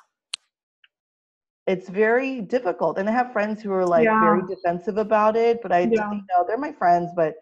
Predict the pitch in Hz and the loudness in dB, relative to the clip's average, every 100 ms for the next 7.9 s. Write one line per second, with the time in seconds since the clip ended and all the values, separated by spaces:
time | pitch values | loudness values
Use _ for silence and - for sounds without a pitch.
0 | _ 240 208 233 226 226 190 392 - 190 | _ 0 2 4 2 0 -6 -6 -4 -2
1 | 190 185 185 180 180 185 180 170 170 214 | -2 -2 0 0 2 -2 2 0 0 -4
2 | 190 190 190 190 180 165 170 - _ _ | -4 -4 -6 -6 0 0 0 -6 _ _
3 | _ _ _ _ - 165 180 170 196 190 | _ _ _ _ -14 -8 -8 -8 -10 -8
4 | 190 175 170 165 _ 165 165 170 - - | -4 -2 -2 -4 _ -10 -10 -12 -18 -18
5 | - 185 170 160 160 160 160 _ _ _ | -12 -8 -6 -4 -4 -4 -6 _ _ _
6 | _ _ _ _ _ _ 190 - 214 196 | _ _ _ _ _ _ -12 -6 -4 -4
7 | - 214 180 - 202 185 156 151 170 | -4 -6 -6 -6 -4 -2 -2 -4 -8